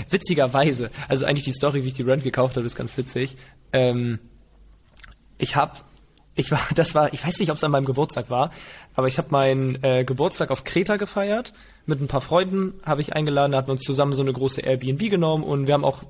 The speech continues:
also Philipp, Marc und ich mit Freundinnen haben da zu sechst Urlaub gemacht. So, und es sind ein paar Leute dann, ähm, noch angereist, da hatten wir eine Geburtstagsfete und ich weiß nicht, ob's, ich glaub, es war am Abend vorher,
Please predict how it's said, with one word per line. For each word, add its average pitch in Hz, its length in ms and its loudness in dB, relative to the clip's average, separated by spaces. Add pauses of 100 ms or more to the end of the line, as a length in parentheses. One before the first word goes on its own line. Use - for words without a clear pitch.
(240)
also 131 220 2
Philipp, 151 300 2
Marc 131 220 4
und 131 100 -4
ich 165 200 0
mit 135 120 -4
Freundinnen 139 340 2
haben 131 160 0
da 127 140 2
zu - 120 -2
sechst 123 300 -2
Urlaub 127 300 0
gemacht. 123 280 -10 (640)
So, 139 180 0
und 131 100 0
es 131 80 0
sind 147 140 2
ein 135 60 0
paar 151 180 2
Leute 147 300 2
dann, 127 300 0
ähm, 120 500 -4 (840)
noch 123 120 -2
angereist, 151 600 2
da 135 80 4
hatten 127 100 -2
wir 135 60 -2
eine 123 100 -2
Geburtstagsfete 147 880 -2 (400)
und 123 80 -6
ich 113 60 -6
weiß 180 140 4
nicht, 165 140 0
ob's, - 320 -6 (440)
ich - 80 -14
glaub, 180 140 0
es - 280 -8
war - 260 0
am 165 260 0 (120)
Abend 123 300 0
vorher, 180 520 0